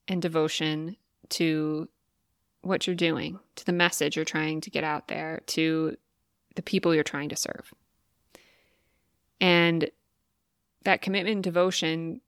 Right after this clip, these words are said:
doesn't have to look like outputting something every single day, but you do want to be at a point where you are putting out things at a pace that you like,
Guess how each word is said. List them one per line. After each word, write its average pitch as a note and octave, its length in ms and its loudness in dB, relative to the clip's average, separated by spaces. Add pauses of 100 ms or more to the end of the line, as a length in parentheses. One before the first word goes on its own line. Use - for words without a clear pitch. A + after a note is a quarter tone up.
doesn't F#3 240 0
have G#3+ 220 -2
to G3 100 0
look F3 240 0
like D#3 480 0
outputting E3 360 0
something D#3 320 -2
every D3+ 180 -2
single D#3 300 -4
day, - 380 -2 (300)
but F3+ 100 0
you G3 100 -2
do F#3 480 2
want E3 200 -2
to F3 40 -2
be E3+ 120 4
at E3 60 4
a D#3+ 40 0
point D#3+ 360 -4
where D#3+ 420 -2
you E3 180 -4
are D#3+ 80 0
putting F3 300 -2
out D#3 240 -2
things E3 260 -2
at - 80 2
a E3 60 0
pace E3 340 0
that E3 340 -2
you F3 200 -2
like, F3 400 2